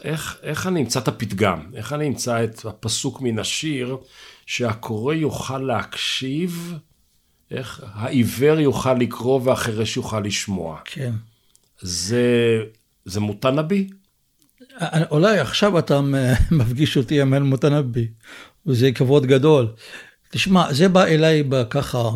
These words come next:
Speaker 2: כלומר באינטואיציה, שאני שומע למשל, אה, אה, משהו שמפריע לי,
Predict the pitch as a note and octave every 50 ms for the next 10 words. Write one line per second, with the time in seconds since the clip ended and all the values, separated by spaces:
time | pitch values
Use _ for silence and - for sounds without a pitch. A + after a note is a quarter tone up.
0 | A2+ - - B2+ B2 B2 A#2+ A#2 A#2 A#2+ B2+ A#2+ - C3 A2+ E3 D#3+ D#3+ - -
1 | - A2+ A2+ A2+ _ _ _ _ _ _ _ _ _ _ _ _ _ - - -
2 | - C#3 - D3 D3 F3 F#3 F3 - - D#3 D3+ D#3 E3 E3 D#3+ D3+ D3+ D3 C#3+
3 | D3 C#3 C3+ A#2+ - D#3+ D3+ D3 C#3 C#3 C#3 C3+ C3+ C3 B2+ B2 A#2+ A#2 - -
4 | - - - - - _ - C3 C3 C3+ D3 D3 D#3 D3 - - C#3 C3+ C#3 C3+
5 | - - - C3 B2+ B2+ B2+ B2+ A#2+ A2 - - D#3+ E3+ D#3+ D3 D#3 D#3 D#3 C#3+
6 | C3+ C#3